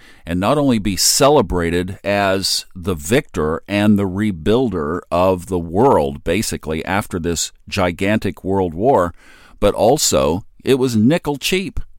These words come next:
Well, today they're looking at replacing the U S dollar in ways that would basically tank the thing if they did. So there's a long list of stuff that we could go through, but Pluto obviously is death and rebirth. So we're going to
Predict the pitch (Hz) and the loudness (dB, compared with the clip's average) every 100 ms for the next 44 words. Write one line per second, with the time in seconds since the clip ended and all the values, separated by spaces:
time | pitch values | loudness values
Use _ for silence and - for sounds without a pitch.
0 | _ - 87 110 123 123 - - 71 98 | _ -14 -10 -8 -10 -12 -12 -10 -2 2
1 | 117 90 87 98 87 92 95 90 90 104 | 4 2 2 0 0 0 0 -2 -2 -2
2 | 98 95 - 90 98 101 101 98 92 92 | 0 -2 -2 -4 -2 0 0 0 2 2
3 | 104 98 95 87 98 117 87 87 85 85 | 0 -2 -2 0 2 2 0 0 0 0
4 | 101 101 - 90 90 - 92 90 85 78 | 0 -2 -4 -4 -4 -4 -4 -4 -4 -10
5 | 76 98 - 95 95 98 - 110 127 - | -4 -4 -4 -6 -4 -6 -4 -2 -2 -4
6 | - - 71 69 69 76 71 95 90 80 | -10 -6 -6 -6 -6 -8 -4 0 0 -2
7 | - _ - - - 139 135 127 - 117 | -8 _ -18 -8 4 6 6 4 2 0
8 | 113 120 165 196 170 139 139 - 143 - | 2 2 6 6 6 4 4 0 -2 0
9 | 123 98 - 104 104 107 98 95 92 - | 2 2 0 -6 -4 -6 -4 -2 -2 -2
10 | 101 95 80 76 92 - - 147 190 - | -4 -2 -2 -2 -4 -2 -2 2 2 4
11 | 127 120 117 135 143 120 - 113 120 110 | 4 4 4 2 2 0 0 0 0 0
12 | 85 113 113 131 117 110 120 120 107 104 | -2 2 2 2 0 0 0 0 0 -2
13 | 65 - - - - - 104 90 104 151 | -4 -8 -12 -18 -14 -6 0 2 0 -2
14 | 151 - - 90 90 120 135 | -8 -18 -10 -8 -2 0 0